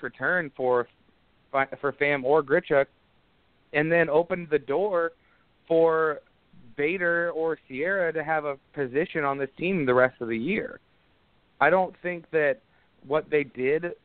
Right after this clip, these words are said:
to, or didn't do today set this team up very well going forward, because if they moved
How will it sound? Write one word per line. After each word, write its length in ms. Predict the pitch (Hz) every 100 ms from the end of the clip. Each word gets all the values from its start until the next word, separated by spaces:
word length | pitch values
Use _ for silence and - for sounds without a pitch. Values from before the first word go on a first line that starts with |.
| _ -
to, 160 | 170
or 220 | - 131 127
didn't 460 | 120 151 135 107
do 180 | 110 110
today 460 | 110 113 110 110 113 _ _ _ -
set 180 | 165
this 120 | 160 143 -
team 200 | 147 131
up 200 | 156 131
very 260 | 123 120
well 260 | 120 120 120
going 240 | 120 117 -
forward, 340 | 156 160 131
because 260 | 131 143 147 _ _ _ _ _ _ _ _ _ -
if 160 | 151
they 160 | 196 240
moved 440 | 190 180 180 175